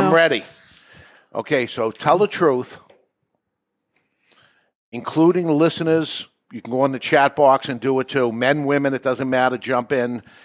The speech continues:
Uh, you walk into a cigar shop to buy cigars for yourself or a gift. It doesn't matter. Who do you want to be your tobacconist?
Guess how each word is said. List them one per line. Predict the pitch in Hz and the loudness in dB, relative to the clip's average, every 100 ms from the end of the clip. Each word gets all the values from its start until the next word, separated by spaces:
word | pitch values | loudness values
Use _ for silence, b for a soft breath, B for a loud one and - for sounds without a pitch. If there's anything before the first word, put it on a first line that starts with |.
| b - | b -2
Uh, | 113 117 | 0 0
you | 113 | 0
walk | 127 180 202 | 2 2 2
into | 185 | -2
a | 165 | -2
cigar | - 143 147 147 | -2 2 2 2
shop | 160 143 135 | 2 2 2
to | 120 | 0
buy | 123 131 | 2 2
cigars | - 143 127 127 123 | -2 -2 2 2 0
for | - | -8
yourself | 104 95 - 147 151 - | -12 -6 2 4 4 2
or | 185 190 | 2 4
a | |
gift. | 151 139 123 123 | 2 -2 -4 -6
It | |
doesn't | 127 123 135 | -6 -4 -2
matter. | 123 110 101 104 b b b b - | 2 2 0 -4 b b b b -8
Who | - 214 | -2 0
do | 233 | 2
you | 208 | 0
want | 147 143 143 151 | 2 4 4 2
to | - | -4
be | 110 131 | -10 -2
your | 139 | -2
tobacconist? | 135 127 131 135 135 117 87 - - | -2 -2 2 2 2 -4 -10 -12 -14